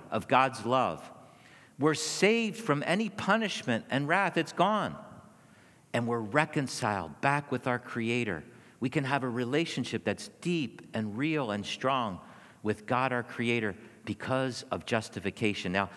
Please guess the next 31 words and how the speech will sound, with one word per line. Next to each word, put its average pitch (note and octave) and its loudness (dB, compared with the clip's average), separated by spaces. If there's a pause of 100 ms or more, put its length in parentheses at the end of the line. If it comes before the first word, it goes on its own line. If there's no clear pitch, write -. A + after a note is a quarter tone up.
(320)
I A#2+ 4
read F3+ 2
those D#3+ 0
off D3+ 2
to - 0
you. A2 4
Now A2+ 2
I'm F3 -2
gonna D#3 -2
read B2+ -2
the A2 0
passage, B2 -2
and G2 0
I G2+ 0
hope A#2 -2
you'll A2+ 2
read A2 -2
it G2+ -2
with C3 -2
me. F#2 -2 (420)
See - 0
if B3+ -4
you F#3 0
notice D3 -2 (100)
any C3+ 2
of G#2+ -2
those A#2+ 0
things A2 -2 (300)
as G#2+ 0
we G#2 -2
read. F#2+ -4